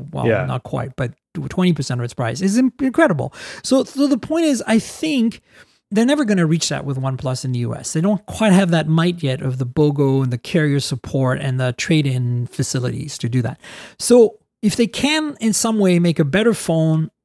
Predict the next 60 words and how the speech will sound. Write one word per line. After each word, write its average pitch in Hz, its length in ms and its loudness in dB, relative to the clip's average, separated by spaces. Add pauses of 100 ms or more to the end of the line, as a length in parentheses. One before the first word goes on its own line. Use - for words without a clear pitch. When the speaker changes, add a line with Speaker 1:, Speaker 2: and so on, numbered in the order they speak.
(160)
Speaker 1:
in 160 80 4
some 233 240 2
ways, 113 340 -2
not 214 240 2
all 165 200 2
the 135 80 -2
ways, 156 340 -8
than 175 280 0
the 175 120 2
S 160 120 2
twenty-two - 340 -2
Ultra 135 500 0
and 165 160 0
sell 240 180 2
it 175 100 0
for 147 160 0
a - 20 2
thousand 220 520 -2
dollars 202 300 0
up 127 140 -4
front, 170 300 -4 (680)
then 285 300 4
we're 302 100 4
gonna 285 140 2
be 277 100 4
impressed, 269 560 -2
right? 175 300 2
Especially 233 440 2
with 180 140 4
Speaker 2:
Mm-hmm. 147 80 -2
Speaker 1:
Hasselblad 160 640 0
and 147 100 0
all 156 160 0
that, 147 460 0
and 143 200 -2
it's 139 140 -4
a 151 60 2
second 190 380 0
gen, 165 420 4
so, 147 260 -2 (460)
mm, 147 160 0
hopefully 185 340 4
now 170 160 4
this 156 180 0
Hasel-, 151 280 -4
Hasselblad 147 540 -2
tuning 147 320 0
is 135 160 -2
better 131 480 2
and 127 360 -4
improved. 135 640 -2
You 156 200 -2
know, 143 40 -2
the 151 140 -2
ten 208 260 0
Pro 196 320 4
reviews 180 360 4
so 175 120 2
far, 165 380 2
meh, 190 540 0